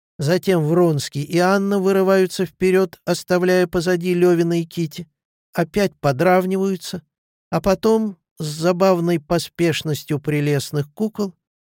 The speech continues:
Вронский и Анна — опять опережают остальных, но ненадолго. Анна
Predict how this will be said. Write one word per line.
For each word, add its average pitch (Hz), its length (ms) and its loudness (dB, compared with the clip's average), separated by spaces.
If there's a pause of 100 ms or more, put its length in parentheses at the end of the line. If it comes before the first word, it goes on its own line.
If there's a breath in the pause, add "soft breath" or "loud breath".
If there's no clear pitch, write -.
(160)
Вронский 196 580 0
и 196 160 -4
Анна — 208 460 0 (220)
опять 208 520 -2
опережают 180 680 2
остальных, 143 680 -4 (580)
но 151 240 -2
ненадолго. 135 800 -4 (880)
Анна 190 420 -4